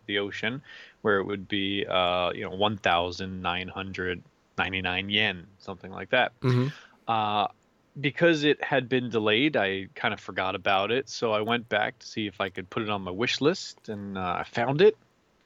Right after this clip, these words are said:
Speaker 1: How much are they charging for that game here? What do you think?
Speaker 2: Well, twenty bucks, I would assume.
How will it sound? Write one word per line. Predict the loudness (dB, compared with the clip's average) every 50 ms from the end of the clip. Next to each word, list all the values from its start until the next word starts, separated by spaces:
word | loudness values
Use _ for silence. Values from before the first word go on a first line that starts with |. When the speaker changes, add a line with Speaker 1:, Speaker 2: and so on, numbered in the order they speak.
| _ _ _ _ _ _ _ _ _ _ _
Speaker 1:
How | -8 -4 0 4 4 4 4
much | 4 4 4 4 4 2 -2 -4 -4 -4 -6 -6 _
are | -6 -2
they | 0 2 0 0
charging | 0 2 4 4 4 4 2 -2 -6 -10 -8
for | -8 -8 -6
that | -4 -6 -6 -8
game | -10 -14 -14 -14 -14 -14
here? | -16 -16 -16 -18 -20 _ _ _ _ _ _ _ -10
What | -6 -6
do | -6
you | -6
think? | -6 -10 -14 -14 -16 -20 _ _ _ _ _ _ _ _ _ _ _ _ _ _ -16 -16 -14 _ 0
Speaker 2:
Well, | 2 2 2 2 0 _ _ _ _ _ _ _ _ _ _ _ _ -6
twenty | -2 -2 0 0
bucks, | 2 2 2 2 2 0 -2 -4 -6 -6 -8 -16 -20 _ _ _ _
I | -2 0
would | 2 4 2
assume. | 2 2 4 4 4 4 2 -2